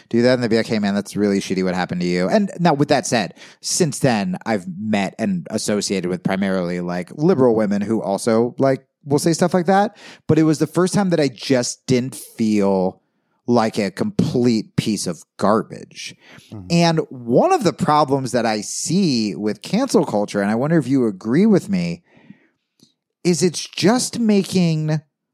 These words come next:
Speaker 1: like, almost like regular comics and shit like that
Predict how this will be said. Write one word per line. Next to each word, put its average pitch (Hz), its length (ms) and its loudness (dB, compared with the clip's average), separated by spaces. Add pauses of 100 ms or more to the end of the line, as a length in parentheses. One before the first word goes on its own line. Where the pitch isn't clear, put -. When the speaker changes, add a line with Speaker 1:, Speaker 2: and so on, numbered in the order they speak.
(140)
Speaker 1:
like, 143 320 0
almost 165 300 0
like 220 140 2
regular 127 640 0
comics 139 880 -4 (200)
and 147 120 -4
shit 160 160 2
like 156 140 0
that 160 260 2